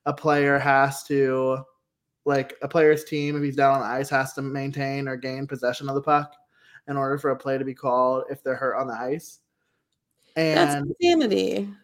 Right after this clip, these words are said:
Speaker 1: it is. It is. I mean, I can understand in principle, like, why it exists, because you don't wanna, like, if a team is about to score, you don't wanna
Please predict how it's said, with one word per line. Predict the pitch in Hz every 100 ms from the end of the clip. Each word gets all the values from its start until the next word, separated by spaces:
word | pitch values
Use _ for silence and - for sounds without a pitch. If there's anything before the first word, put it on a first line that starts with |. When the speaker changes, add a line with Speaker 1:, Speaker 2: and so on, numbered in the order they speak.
| _ _ -
Speaker 1:
it | 233
is. | 233 156 139 143 - 180
It | 202
is. | 175 143 -
I | 165
mean, | 208
I | 185
can | 214 214
understand | 220 240 247 233
in | 208
principle, | 214 214 202 190
like, | 160 147
why | 156 170
it | 156
exists, | 143 135 139 180 185
because | 165 147 151
you | 151
don't | 156
wanna, | 160 160
like, | 151 147
if | 151 143
a | 139
team | - 170
is | 151
about | 151 151
to |
score, | 139 - 151 151
you | 147
don't | 147 139
wanna | 147 147